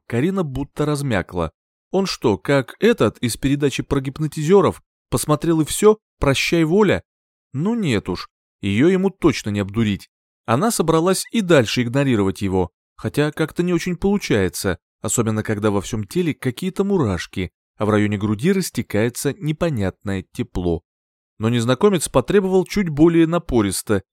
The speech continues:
и немного наклонился, будто и впрямь собирается поцеловать. "Кивни, если поняла".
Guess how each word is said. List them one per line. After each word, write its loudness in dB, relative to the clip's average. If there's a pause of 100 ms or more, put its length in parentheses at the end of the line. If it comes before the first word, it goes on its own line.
и -2
немного 0
наклонился, 0 (180)
будто 0
и 4
впрямь 0
собирается 0
поцеловать. 0 (400)
"Кивни, 2
если -2
поняла". 2